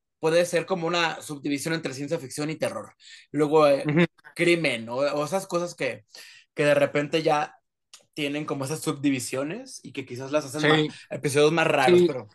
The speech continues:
Speaker 2: Como que quisieron irse a la parte de, por ejemplo, sobre todo los últimos dos capítulos, que son me-, bueno, todos son, digamos, como menos ciencia ficción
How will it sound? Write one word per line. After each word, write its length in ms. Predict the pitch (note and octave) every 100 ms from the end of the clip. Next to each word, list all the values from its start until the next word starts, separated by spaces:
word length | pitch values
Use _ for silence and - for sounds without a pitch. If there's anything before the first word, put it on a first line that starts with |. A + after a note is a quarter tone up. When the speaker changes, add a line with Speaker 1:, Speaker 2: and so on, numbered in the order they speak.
| _ _ _ _ _ _ _
Speaker 2:
Como 240 | - E3 E3
que 140 | F3
quisieron 340 | - - F#3+ G#3
irse 140 | A3
a 20 |
la 160 | G3 E3
parte 380 | D#3+ - F3+ E3
de, 280 | D3 C3
por 120 | B2+ C3
ejemplo, 180 | C#3+
sobre 140 | B2+ D3+
todo 120 | E3+
los 80 | D#3+
últimos 260 | E3+ F3 D#3
dos 140 | D3+
capítulos, 520 | E3+ D3+ D3 E3+ F3
que 120 | -
son 160 | - C#3+
me-, 180 | C#3+ D3
bueno, 220 | D3+ D3+
todos 240 | C3 G3+ G#3
son, 200 | G3+ F#3
digamos, 340 | F3+ E3 E3+
como 220 | E3 C3+
menos 260 | B2+ C3+ E3
ciencia 220 | D#3 -
ficción 520 | D#3+ B2+ - C3+ E3